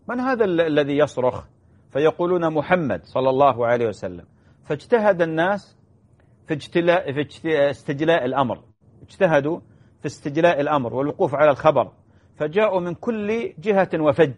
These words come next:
حتى أن الرجل الذي لا يستطيع أن يأتي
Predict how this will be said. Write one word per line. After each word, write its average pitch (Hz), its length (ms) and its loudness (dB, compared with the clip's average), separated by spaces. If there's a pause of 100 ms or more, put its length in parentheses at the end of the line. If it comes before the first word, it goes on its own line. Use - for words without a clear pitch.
(680)
حتى 208 340 -4
أن 185 120 0
الرجل 185 380 2
الذي 151 280 2
لا 202 160 4
يستطيع 185 480 -4
أن 156 60 -4
يأتي 139 520 0